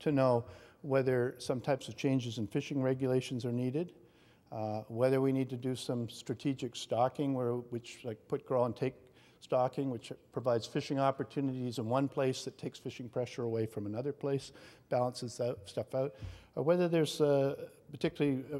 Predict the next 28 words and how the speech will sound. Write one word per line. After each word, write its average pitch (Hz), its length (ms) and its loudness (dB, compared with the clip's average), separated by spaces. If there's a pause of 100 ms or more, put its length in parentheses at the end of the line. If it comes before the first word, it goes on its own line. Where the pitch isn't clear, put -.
(120)
educational 139 600 0
things, 131 320 0
things, 135 180 0
uh, 127 440 -14
practice, 139 420 2
uh, 127 100 -10 (180)
things 151 200 2
that 143 140 0
can 143 100 0
do 135 140 6
to 127 80 2
help 135 460 2
the 127 220 2
success 131 520 0
of 127 100 -12
catch 131 280 0
and 123 120 -2
release 131 360 2
type - 320 -8
thing, 110 280 0
making 113 240 -4
sure 131 160 -4
people 127 280 -2
understand 117 540 -2
what's - 240 -6
the 117 100 -2
effective 131 460 -2
way 113 300 0